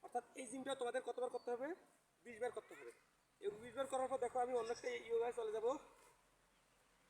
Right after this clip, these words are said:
আগে তোমাদের কোমরে হাত দিতে হবে, স্বাভাবিকভাবে পাটা নিচে, নিচে দিতে হবে। দেওয়ার পর এভাবে বসতে হবে। বসার পর ডাইন পাটা আগে উঠাই দিবে। ডাইন পাটা কী করবে? বাম পায়ের উপরে উঠাই দিবে।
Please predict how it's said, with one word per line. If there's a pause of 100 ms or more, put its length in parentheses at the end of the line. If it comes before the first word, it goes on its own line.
(320)
আগে
তোমাদের
কোমরে
হাত
দিতে
হবে, (1080)
স্বাভাবিকভাবে
পাটা (100)
নিচে, (160)
নিচে
দিতে
হবে। (760)
দেওয়ার
পর (100)
এভাবে
বসতে
হবে। (1800)
বসার
পর (760)
ডাইন
পাটা
আগে
উঠাই
দিবে। (1000)
ডাইন
পাটা
কী
করবে? (380)
বাম
পায়ের
উপরে
উঠাই
দিবে।